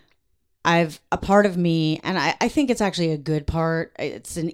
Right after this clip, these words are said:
it's a part of my ego that has died, that says, "If nobody laughs at my joke, if nobody cares about this pitch, I'm going to be okay. I'm not gonna die. I'm not, I'm not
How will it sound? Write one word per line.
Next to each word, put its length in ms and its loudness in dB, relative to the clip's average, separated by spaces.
it's 160 -6
a 60 -2
part 260 2
of 60 0
my 180 0
ego 640 -4
that 160 -4
has 240 -8
died, 600 -2
that 460 0
says, 500 -4
"If 140 -2
nobody 320 2
laughs 320 -2
at 60 -10
my 120 -4
joke, 420 -2
if 120 -8
nobody 380 -2
cares 380 -4
about 200 -2
this 180 -8
pitch, 460 -6
I'm 260 6
going 300 4
to 160 -4
be 200 0
okay. 680 0
I'm 160 4
not 260 2
gonna 220 0
die. 600 2
I'm 220 4
not, 420 4
I'm 220 4
not 340 4